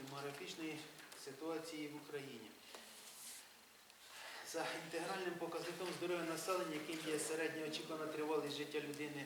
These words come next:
Україна посідає одне з останніх місць в Європі. Наявна в громаді база фізичного виховання, фізичної культури і спорту не може задовольнити потреби населення. Так, у навчально-виховній сфері лише невелика частина загальних закладів шкіл мають, е, умови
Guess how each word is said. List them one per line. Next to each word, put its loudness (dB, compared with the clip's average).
Україна 0
посідає 2
одне 0
з -2
останніх -2
місць -2
в -4
Європі. -2
Наявна 2
в 2
громаді -2
база 4
фізичного -2
виховання, -2
фізичної -2
культури -4
і -4
спорту -6
не -4
може -2
задовольнити -2
потреби -4
населення. -6
Так, -2
у -6
навчально-виховній -6
сфері -2
лише -2
невелика -2
частина -2
загальних -2
закладів -4
шкіл -4
мають, -4
е, -10
умови 0